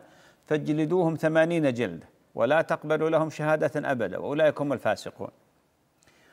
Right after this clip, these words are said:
وإذا كان مع الزوجة قذفت زوجتك في ملاعنة، في ملاعنة، "والذين يرمون أزواجهم ولم يكن لهم شهداء إلا أنفسهم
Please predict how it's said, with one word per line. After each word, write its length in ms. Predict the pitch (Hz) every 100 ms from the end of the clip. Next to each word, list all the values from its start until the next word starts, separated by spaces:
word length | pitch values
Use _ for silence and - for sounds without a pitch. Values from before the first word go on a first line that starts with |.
| _ -
وإذا 260 | 131 135
كان 300 | 135 190 208
مع 220 | 196 170
الزوجة 560 | 151 135 151 120 110 110 -
قذفت 320 | 131 175 143
زوجتك 680 | - 139 117 - 117 110 -
في 120 | 147
ملاعنة، 640 | 156 160 180 180 131 90 85 _ _ _ _ _ _ _ _
في 120 | - 120
ملاعنة، 520 | 131 160 143 101 85
"والذين 460 | - 123 143 175 175
يرمون 420 | 160 156 170 160
أزواجهم 720 | 151 156 165 156 127 120 117
ولم 240 | 135 156 165
يكن 340 | 160 165 160
لهم 200 | 156 156
شهداء 480 | 151 156 156 165 151
إلا 260 | 156 156
أنفسهم 580 | 160 160 175 170 135 98